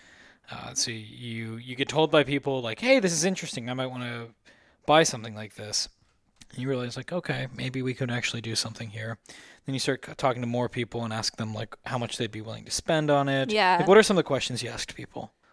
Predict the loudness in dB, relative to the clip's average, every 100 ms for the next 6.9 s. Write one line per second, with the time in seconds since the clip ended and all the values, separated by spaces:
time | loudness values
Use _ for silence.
0 | _ -2 4 6 8 6 4 4 4 4
1 | 2 6 6 6 2 -2 2 2 4 2
2 | 2 0 2 2 2 0 0 0 0 2
3 | 0 -2 -2 0 0 -2 -6 4 6 8
4 | 8 6 6 4 4 2 2 -2 0 0
5 | -2 -2 2 2 2 -2 -4 -2 -2 -2
6 | -4 -6 -2 0 0 -2 -4 -6